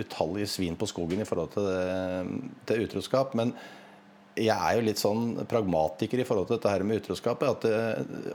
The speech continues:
ofte så, eh, alt for mange da, setter seg på sin høye hest og ser ned på folk som er utro, men,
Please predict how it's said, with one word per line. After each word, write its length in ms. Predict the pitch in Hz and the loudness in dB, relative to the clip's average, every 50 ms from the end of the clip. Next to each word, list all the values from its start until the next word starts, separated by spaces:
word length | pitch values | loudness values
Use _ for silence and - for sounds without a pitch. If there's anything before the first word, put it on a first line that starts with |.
| - | -2
ofte 300 | - - - - - 104 101 | -2 -2 -2 -4 -2 0 2
så, 160 | - 123 117 110 - - - - - - - - - - - - - - - | 2 2 2 2 0 -6 -16 -20 -20 -20 -20 -20 -20 -20 -20 -20 -20 -14 -12
eh, 160 | - - - - - - - - - - | -8 -8 -6 -8 -8 -10 -12 -4 0 2
alt 240 | 117 113 110 - | 4 4 4 2
for 80 | - 156 | 4 4
mange 240 | 135 110 107 120 156 | 4 4 4 4 4
da, 140 | 143 104 87 - - | 2 2 0 -2 -2
setter 320 | - - - - - 101 | 0 0 0 0 0 0
seg 160 | - 123 110 104 | 2 2 2 2
på 100 | - 113 | 2 0
sin 160 | - 120 113 110 | 0 0 0 0
høye 240 | 110 90 87 98 | 2 2 2 2
hest 400 | 95 104 92 - - - - - - - | 2 2 2 0 -2 -6 -8 -6 -2 0
og 580 | - 107 104 104 104 104 104 104 104 101 101 104 104 98 101 98 98 98 90 | 2 4 4 6 6 4 4 4 2 2 0 -2 -4 -4 -4 -4 -4 -4 -4
ser 320 | - - - - - 104 98 92 | -6 -8 -2 2 2 4 4 4
ned 140 | 82 78 - | 2 2 0
på 80 | - - | 0 0
folk 160 | - 80 69 - - | 0 0 0 0 0
som 80 | 98 | 0
er 80 | 95 92 | 0 0
utro, 240 | 76 - - 104 107 | 0 0 0 2 2
men, 220 | 107 110 107 104 | 2 2 0 0